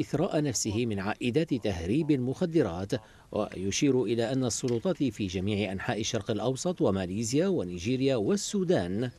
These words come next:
صادرت نحو ستة مليارات دولار من الكبتاغون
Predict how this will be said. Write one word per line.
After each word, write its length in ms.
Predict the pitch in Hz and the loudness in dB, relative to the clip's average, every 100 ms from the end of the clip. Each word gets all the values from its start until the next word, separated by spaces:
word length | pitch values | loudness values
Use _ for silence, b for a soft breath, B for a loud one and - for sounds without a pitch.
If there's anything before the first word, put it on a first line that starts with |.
| - | -8
صادرت 500 | - 90 104 117 131 | -6 0 2 2 2
نحو 260 | 120 127 | 0 0
ستة 520 | 117 220 - 170 160 139 | 0 -2 -4 -2 0 0
مليارات 500 | 139 139 135 139 156 | 2 2 2 0 2
دولار 540 | 131 139 165 95 90 | 4 4 2 0 0
من 180 | 113 113 | 0 0
الكبتاغون 760 | 95 - 165 - 92 104 117 | 0 -2 -2 0 0 2 0